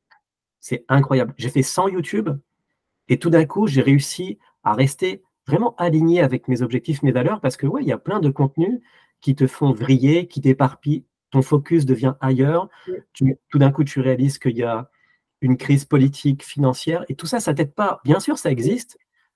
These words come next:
Speaker 1: mais là, c'est un moment sensible où tu crées un programme d'accompagnement pour les gens.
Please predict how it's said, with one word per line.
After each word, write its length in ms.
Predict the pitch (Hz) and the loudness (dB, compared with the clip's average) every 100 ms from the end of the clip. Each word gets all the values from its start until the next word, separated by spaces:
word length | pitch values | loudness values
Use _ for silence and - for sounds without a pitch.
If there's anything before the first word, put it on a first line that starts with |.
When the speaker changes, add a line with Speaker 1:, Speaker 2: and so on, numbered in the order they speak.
| - | 0
Speaker 1:
mais 180 | 127 131 | 2 4
là, 380 | 135 226 - _ _ _ | 4 4 2 _ _ _
c'est 160 | - 127 | -2 2
un 60 | |
moment 260 | 127 147 160 | 6 6 2
sensible 560 | - 175 143 202 196 | 0 -2 -2 -6 -6
où 80 | 127 | -6
tu 120 | - | -6
crées 280 | 135 - 196 | -8 -2 0
un 100 | 156 | 0
programme 380 | 131 151 139 156 | 0 2 2 2
d'accompagnement 580 | 131 143 143 143 156 156 | 0 -2 -2 0 0 -2
pour 160 | 139 | -4
les 80 | 131 | -2
gens. 220 | 147 165 | -2 -4